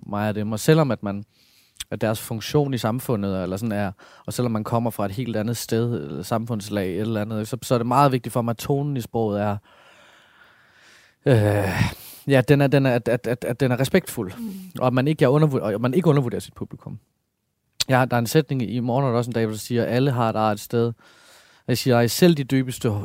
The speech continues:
Speaker 1: øh, sår, de kan hele." Øh, hvor jeg tror først, jeg havde skrevet, "Selv de dybeste sår, de vil hele." Og der er en kæmpe stor forskel.
Speaker 2: Mm.
Speaker 1: Og det er netop sådan noget med at sætte sig ind i. Det
Speaker 2: Mm.
Speaker 1: betyder, hvis, hvis, hvis du havde, øh, været igennem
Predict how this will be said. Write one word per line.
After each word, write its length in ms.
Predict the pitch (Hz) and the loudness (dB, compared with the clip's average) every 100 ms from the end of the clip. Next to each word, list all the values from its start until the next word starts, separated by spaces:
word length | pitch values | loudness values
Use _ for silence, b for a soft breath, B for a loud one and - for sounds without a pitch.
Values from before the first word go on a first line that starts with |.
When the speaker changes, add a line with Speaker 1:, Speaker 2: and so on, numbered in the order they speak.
| - | -6
Speaker 1:
øh, 140 | 117 113 | -4 -2
sår, 260 | - 127 | 2 2
de 160 | 113 117 | 2 -4
kan 320 | - - 151 | -2 2 2
hele." 320 | 110 104 92 104 _ b b b b b b _ | 2 -4 -6 -10 _ b b b b b b _
Øh, 260 | 113 104 95 | 0 2 0
hvor 160 | 110 | -2
jeg 100 | 107 | -2
tror 140 | - 131 | 0 0
først, 280 | 135 131 | 0 0
jeg 60 | 117 | 0
havde 100 | 110 | -2
skrevet, 300 | 101 - 110 | -2 -4 -2
"Selv 200 | - 131 | 0 0
de 80 | 123 | 0
dybeste 420 | 117 120 - 120 | -4 -4 -6 -10
sår, 240 | - 113 | -2 0
de 200 | 110 120 | 0 -2
vil 300 | 110 110 131 | -2 2 2
hele." 360 | 120 110 85 104 - _ _ B B | 2 -2 -4 -8 -14 _ _ B B
Og 20 | |
der 60 | 110 | 2
er 60 | |
en 60 | 123 | 2
kæmpe 300 | - 185 170 | 4 2 2
stor 180 | - 110 | -4 -6
forskel. 420 | - 110 156 - | -4 -6 -6 -10
Speaker 2:
Mm. 100 | 80 - - | -10 -14 -4
Speaker 1:
Og 160 | 123 | 2
det 100 | 214 | 8
er 40 | 196 | 8
netop 200 | 143 131 | 8 4
sådan 100 | 143 | 2
noget 100 | 127 | 2
med 80 | 120 | 2
at 80 | |
sætte 220 | 113 113 - | -2 -6 0
sig 160 | 117 | 2
ind 120 | 123 | 2
i. 80 | 123 | 0
Det 480 | 110 - _ _ 208 | -2 -8 _ _ -2
Speaker 2:
Mm. 60 | 180 | 0
Speaker 1:
betyder, 320 | 165 156 147 | 4 6 6
hvis, 240 | 123 - | 6 -2
hvis, 260 | - 120 104 | -6 -8 -8
hvis 260 | - 107 | -10 -12
du 140 | - 127 | -4 0
havde, 460 | 127 110 98 90 82 | 2 2 0 -2 -4
øh, 60 | |
været 180 | 87 98 | -4 -2
igennem 340 | 107 117 117 | -2 -2 -4